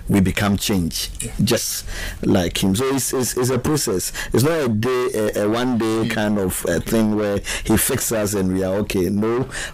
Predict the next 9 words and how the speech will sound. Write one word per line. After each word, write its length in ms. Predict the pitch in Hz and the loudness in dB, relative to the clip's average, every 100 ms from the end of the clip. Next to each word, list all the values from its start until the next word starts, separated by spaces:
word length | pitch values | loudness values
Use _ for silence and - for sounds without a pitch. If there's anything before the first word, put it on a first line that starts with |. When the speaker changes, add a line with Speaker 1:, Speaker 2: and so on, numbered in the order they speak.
| - | 0
Speaker 1:
we 160 | 104 | 4
go 260 | 98 110 139 | 4 2 0
through 380 | 135 120 120 120 | 0 0 0 0
a 80 | 113 | -2
certain 400 | - 113 113 113 | -2 -2 0 0
process 520 | - 101 98 120 131 - - - - | 0 0 0 0 -2 -4 -8 -4 2
and 240 | 104 98 | 4 4
we 80 | 104 | 2
become 560 | 101 101 - 139 143 | 0 0 2 2 2